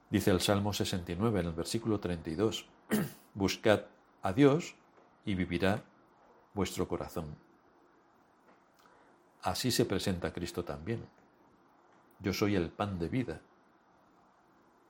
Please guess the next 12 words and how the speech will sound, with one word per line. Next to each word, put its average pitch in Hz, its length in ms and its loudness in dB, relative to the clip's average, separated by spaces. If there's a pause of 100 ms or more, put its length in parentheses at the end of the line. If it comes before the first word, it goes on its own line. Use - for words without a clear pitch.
(280)
Yo 104 100 -2
soy 101 340 0 (880)
el 98 180 2
agua, 113 360 6
quien 90 260 -6
de 87 120 -2
mí 107 200 0
bebe 113 500 6
no 110 260 -2
tendrá 95 380 0
sed 107 320 -2
jamás". 92 720 -6